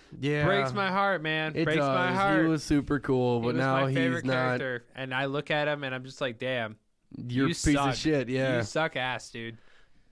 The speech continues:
Speaker 1: That's fucking rough.
Speaker 2: Yeah. Hyde. Fuck you, dude. And anytime you saw him, too, you always thought of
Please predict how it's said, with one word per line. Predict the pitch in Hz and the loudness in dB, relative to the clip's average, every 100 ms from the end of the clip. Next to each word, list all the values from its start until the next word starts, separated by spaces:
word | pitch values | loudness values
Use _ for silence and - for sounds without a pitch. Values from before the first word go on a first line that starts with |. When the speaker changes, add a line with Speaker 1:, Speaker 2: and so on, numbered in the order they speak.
| _ _ _ - | _ _ _ -12
Speaker 1:
That's | 151 | -12
fucking | - 214 - 127 | -4 -4 -2 -6
rough. | 107 107 120 - - - 113 | -6 -4 -4 -6 -18 -20 -20
Speaker 2:
Yeah. | 107 104 104 101 _ _ _ _ _ - | -20 -18 -18 -20 _ _ _ _ _ -20
Hyde. | 113 110 107 104 104 _ _ _ _ _ _ _ | -14 -10 -10 -12 -16 _ _ _ _ _ _ _
Fuck | - 143 - | -16 -16 -16
you, | 110 | -20
dude. | 104 107 110 113 _ _ _ _ _ - _ | -20 -20 -20 -20 _ _ _ _ _ -20 _
And | 139 | -12
anytime | 214 302 311 254 240 | -10 -10 -4 -2 -2
you | 214 | -4
saw | - 147 156 160 | -2 0 2 0
him, | 117 | -2
too, | - 131 113 | -2 0 0
you | 113 | -4
always | 117 123 127 135 131 | -4 -2 0 0 -2
thought | 120 113 110 | -2 -2 -2
of | 107 113 104 - | -6 -8 -10 -14